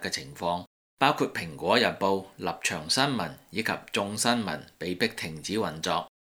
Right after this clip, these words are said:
海外媒體相繼遷出香港，包括《紐約時報》，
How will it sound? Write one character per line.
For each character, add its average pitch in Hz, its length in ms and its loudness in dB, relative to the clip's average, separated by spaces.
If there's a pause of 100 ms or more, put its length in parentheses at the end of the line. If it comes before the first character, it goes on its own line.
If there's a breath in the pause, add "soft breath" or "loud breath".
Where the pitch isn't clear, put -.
海 143 200 6
外 127 180 4
媒 87 180 0
體 101 360 2
相 156 200 6
繼 135 100 6
遷 143 300 4
出 - 120 0 (100)
香 123 240 0
港， - 260 0 (360)
包 147 120 6
括 147 140 2
《紐 92 240 2
約 104 180 4
時 78 280 0
報》， 98 260 2